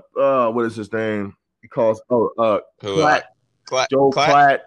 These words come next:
Speaker 2: Yeah.
Speaker 1: saying, "Joe Milton, this may be Harbaugh's most talented team."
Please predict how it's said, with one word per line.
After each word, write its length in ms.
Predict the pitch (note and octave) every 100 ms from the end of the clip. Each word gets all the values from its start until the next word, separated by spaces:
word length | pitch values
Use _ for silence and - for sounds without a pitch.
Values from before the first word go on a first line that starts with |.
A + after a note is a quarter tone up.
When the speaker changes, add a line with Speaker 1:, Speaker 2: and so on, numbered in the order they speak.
| G#2+
Speaker 2:
Yeah. 220 | G2+ G2
Speaker 1:
saying, 320 | C3 B2 A2
"Joe 200 | G#2 C#3+
Milton, 360 | G3 D3 F3+ C#3
this 180 | F#3+ G3+
may 280 | C#3 G#3+ C4
be 300 | D#3+ C#3+ C3
Harbaugh's 680 | D3 E3+ D#3+ C#3+ C#3 A#2+ -
most 240 | A#2 C3
talented 520 | - C#3+ F#3+ F#3 F3
team." 340 | - F#3 A#3+